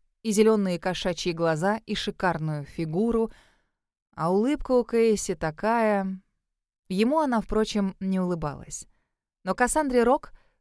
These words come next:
придется смириться с тем, что не все ее желания исполняются.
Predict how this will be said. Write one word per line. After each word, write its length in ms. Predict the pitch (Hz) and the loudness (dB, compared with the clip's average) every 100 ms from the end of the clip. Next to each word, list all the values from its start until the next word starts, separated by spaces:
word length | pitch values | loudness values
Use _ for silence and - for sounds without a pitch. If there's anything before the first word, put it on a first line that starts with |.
| _ | _
придется 480 | 190 180 170 160 190 | -6 -2 -2 -2 -2
смириться 600 | - 226 269 320 - 156 | 2 2 2 -2 -4 -6
с 80 | - | -4
тем, 220 | 220 220 | -2 -2
что 220 | - 240 | -2 -2
не 180 | 240 320 | -2 -4
все 400 | - - 175 156 | -8 -6 -4 -2
ее 300 | 165 175 175 | 0 2 2
желания 600 | 170 170 165 196 240 254 | 2 2 2 2 0 -2
исполняются. 920 | 254 - 233 214 170 139 127 147 - | -4 -4 -2 -2 -2 -4 -10 -14 -16